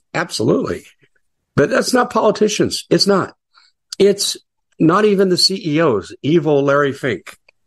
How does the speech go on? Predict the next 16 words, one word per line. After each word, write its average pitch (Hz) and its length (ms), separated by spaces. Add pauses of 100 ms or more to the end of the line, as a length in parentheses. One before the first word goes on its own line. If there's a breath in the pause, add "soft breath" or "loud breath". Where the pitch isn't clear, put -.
(160)
and 127 140
BlackRock. 120 600 (580)
As 123 240
evil 170 400
as 131 160
institution 139 640
is 123 100
around 127 220
the 123 80
face 120 320
of 117 40
the 117 120
earth. 95 200
Klaus 135 280
Schwab 104 420
is 90 220